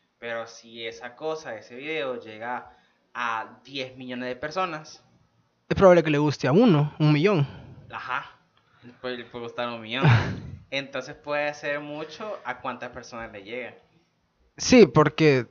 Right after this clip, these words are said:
Speaker 2: igual este podcast al inicio no le llegó casi a nadie, no teníamos página, no
Speaker 1: ¿Cómo has
Speaker 2: nada.
Speaker 1: hecho para darle como publicidad a este podcast?
Speaker 2: Pues nada, gente que comparte, <laughs> gente que muy amablemente, y se los agradezco,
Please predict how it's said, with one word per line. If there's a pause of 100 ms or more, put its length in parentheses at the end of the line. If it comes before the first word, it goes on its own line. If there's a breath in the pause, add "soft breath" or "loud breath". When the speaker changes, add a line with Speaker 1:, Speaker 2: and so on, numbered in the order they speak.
(160)
Speaker 2:
igual
este
podcast
al
inicio
no
le
llegó
casi
a
nadie,
no
teníamos
página,
no
Speaker 1:
¿Cómo
has
Speaker 2:
nada.
Speaker 1:
hecho
para
darle
como
publicidad
a
este
podcast?
Speaker 2:
Pues
nada, (500)
gente
que
comparte,
<laughs>
gente
que
muy
amablemente,
y
se
los
agradezco,